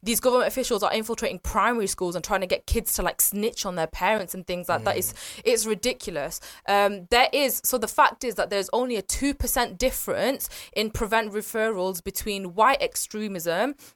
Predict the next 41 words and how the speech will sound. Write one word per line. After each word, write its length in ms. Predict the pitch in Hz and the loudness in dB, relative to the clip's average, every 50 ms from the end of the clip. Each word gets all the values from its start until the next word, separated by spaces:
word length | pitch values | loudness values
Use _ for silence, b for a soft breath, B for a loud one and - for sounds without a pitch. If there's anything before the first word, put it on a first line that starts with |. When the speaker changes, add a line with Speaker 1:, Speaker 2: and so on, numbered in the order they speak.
| B _ - | B _ 4
Speaker 1:
and 380 | 202 202 190 180 175 175 175 - - | 6 6 6 4 2 0 -4 -6 -4
Islamist 600 | 214 208 175 202 190 196 208 190 - - - - - | -4 -2 -2 -2 -2 0 -2 -2 -4 -4 -6 -8 -8
radicalization, 960 | 180 180 202 - 185 - - - 180 170 170 180 185 190 - - - 139 - - | -4 -2 -2 -2 -2 -4 -6 -4 -4 -4 -4 -6 -6 -6 -6 -8 -8 -10 -12 -10
right? 360 | - 160 170 175 208 277 - - B B B B B B _ _ - - - | -6 -4 0 0 2 0 0 -2 B B B B B B _ _ -12 -12 -6
So 160 | - - 240 | -2 0 0
why 260 | 226 196 233 262 330 | 4 6 8 8 6
does 180 | - 359 269 233 | 6 4 -2 -4
one 360 | 214 190 202 220 247 262 254 | -2 0 2 4 4 2 2
receive 540 | - 214 220 214 - - 220 214 208 196 - | -2 -2 -2 0 -2 -2 -2 -4 -6 -6 -8
more 440 | 196 196 202 202 202 196 190 - - _ _ _ - | -4 0 2 4 4 4 4 2 -2 _ _ _ -8
scrutiny 840 | - - - - 220 208 202 - - 214 202 190 185 180 180 175 - 165 | -6 -6 -4 -4 -4 -4 -2 -4 -4 -4 -4 -6 -6 -6 -6 -8 -6 -2
than 220 | 196 190 185 185 | -2 0 0 -2
the 160 | 175 180 180 180 | -4 -4 -2 -2
other? 360 | 190 180 - - - - 165 _ _ | -2 -2 -4 -8 -8 -10 -14 _ _
Why 140 | - - 208 | 2 4 4
does 140 | 233 269 202 | 4 4 2
one 240 | 226 247 247 240 214 | 2 0 0 0 -2
re-, 140 | 226 233 208 - - - | -2 -4 -4 -4 -8 -8
receive 560 | - 190 190 190 - 220 208 190 170 156 160 - | -8 -6 -4 -4 -4 -4 -6 -6 -8 -10 -10 -6
disproportionate 760 | 196 185 - - 185 175 - 196 196 190 - - 196 180 - | -4 -4 -4 -4 -8 -6 -4 -2 -2 -2 -2 -4 -6 -8 -8
scrutiny 480 | - - 196 190 - - 180 175 170 | -10 -10 -10 -10 -8 -10 -10 -10 -10
from 300 | 165 - - 185 175 175 | -8 -6 -4 -4 -4 -4
the 140 | 165 175 175 | -4 -4 -2
other? 300 | 175 175 175 - - 160 - b b b b b b b b - 117 113 | -2 -2 -2 -4 -6 -6 -10 b b b b b b b b -20 -14 -8
That's 140 | - - - | -8 -4 -2
Speaker 2:
Mm. 40 | |
Speaker 1:
what 100 | 262 202 | -2 -2
I 20 | 254 | -2
mean. 160 | 285 302 240 | -2 -2 -2
You 100 | 214 202 | -4 -4
can't 500 | - - - - - 226 233 240 226 - | -4 -6 -6 -2 2 2 4 2 2 0
divorce 580 | 180 190 180 - 185 196 196 190 175 165 - - | -4 -6 -6 -4 -4 -2 -2 -2 -2 -6 -10 -12
the 100 | - 170 | -12 -12
culture 380 | - - 185 185 - - - 180 | -10 -8 -8 -8 -8 -6 -6 -6
of 80 | 170 | -6
Islamophobia 560 | 170 165 170 165 170 175 - 175 175 165 175 - | -6 -6 -6 -6 -8 -6 -6 -6 -6 -6 -6 -8
and 140 | - 165 160 | -8 -8 -6
racism 400 | 165 165 165 - - 165 160 156 | -4 -4 -4 -4 -6 -10 -10 -8
from 180 | - 175 165 156 | -8 -8 -6 -6
this 140 | 151 - | -8 -10
case. 400 | - - 190 170 - - - - | -6 -2 -2 -2 -2 -4 -10 -14